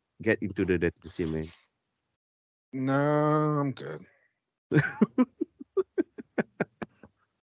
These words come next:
Speaker 2: Gotta be better. Uh, no, so I'm, I'm, de-, I'm sticking with Pokemon.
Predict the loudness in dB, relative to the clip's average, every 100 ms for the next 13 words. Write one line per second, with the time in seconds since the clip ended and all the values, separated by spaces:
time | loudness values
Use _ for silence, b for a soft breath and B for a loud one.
0 | _ 2 4 4 4 4 4 2 -4 -4
1 | _ _ 4 6 8 10 8 6 0 B
2 | B B B B 6 6 6 6 6 6
3 | 4 4 6 4 8 6 6 4 4 4
4 | -2 -6 -10 -16